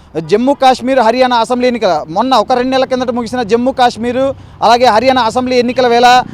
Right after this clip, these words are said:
ఎగ్జిట్ పోల్స్ అంచనాలన్నీ కూడా దాదాపు తప్పాయనే చెప్పుకోవచ్చు. ఎందుకంటే హర్యానా విషయంలో ప్రధానంగా ఎగ్జిట్ పోల్స్ అన్ని, మెజారిటీ ఎగ్జిట్ పోల్స్ అన్నీ కూడా కాంగ్రెస్ పార్టీ అధికారం చేపట్టబోతుంది అంటూ కూడా, ఆ, ఇచ్చాయి. కానీ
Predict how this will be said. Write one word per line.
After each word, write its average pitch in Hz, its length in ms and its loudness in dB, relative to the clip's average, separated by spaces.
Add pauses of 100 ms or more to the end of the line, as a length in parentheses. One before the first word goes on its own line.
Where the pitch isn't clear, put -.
(220)
ఎగ్జిట్ 226 320 -2
పోల్స్ 269 180 2
అంచనాలన్నీ 262 560 0
కూడా 254 220 2
దాదాపు 247 720 2 (300)
తప్పాయనే 269 340 2
చెప్పుకోవచ్చు. 240 440 0
ఎందుకంటే 262 300 2
హర్యానా 262 460 2
విషయంలో 262 400 0
ప్రధానంగా 262 500 2
ఎగ్జిట్ 214 400 -4
పోల్స్ 262 200 0
అన్ని, 254 140 0
మెజారిటీ 233 500 0
ఎగ్జిట్ 214 380 -8
పోల్స్ 240 220 -2
అన్నీ 247 180 -4
కూడా 240 280 2 (380)
కాంగ్రెస్ 262 380 2
పార్టీ 247 220 2
అధికారం 262 560 0
చేపట్టబోతుంది 240 800 -2
అంటూ 240 200 -2
కూడా, 240 400 4 (320)
ఆ, 220 100 6
ఇచ్చాయి. 220 380 2
కానీ 269 520 2